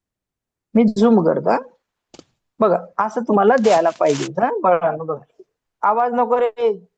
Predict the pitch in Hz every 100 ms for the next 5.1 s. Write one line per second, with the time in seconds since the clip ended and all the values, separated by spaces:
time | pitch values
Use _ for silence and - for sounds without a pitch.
0 | _ - 247 247 247 247 247 254 254 240
1 | 240 233 233 233 226 220 226 220 214 440
2 | _ _ _ _ _ _ _ _ _ _
3 | _ _ _ _ _ _ _ _ _ _
4 | _ _ _ _ _ - 190 202 233 202
5 | 160